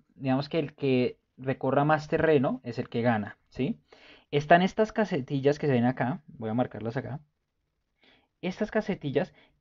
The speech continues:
que, como ven, tienen cuatro espacios, que eso quiere decir que cuatro soldados míos se pueden, eh, ingresar ahí.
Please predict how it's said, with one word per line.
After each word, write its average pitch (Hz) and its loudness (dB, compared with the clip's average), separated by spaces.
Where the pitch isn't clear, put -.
que, 220 8
como 180 10
ven, 160 8
tienen 156 2
cuatro 160 10
espacios, 156 4
que 151 2
eso 151 4
quiere 185 6
decir 165 4
que 202 4
cuatro 156 8
soldados 151 8
míos 156 2
se 147 2
pueden, 127 2
eh, 120 2
ingresar 113 -2
ahí. 104 -4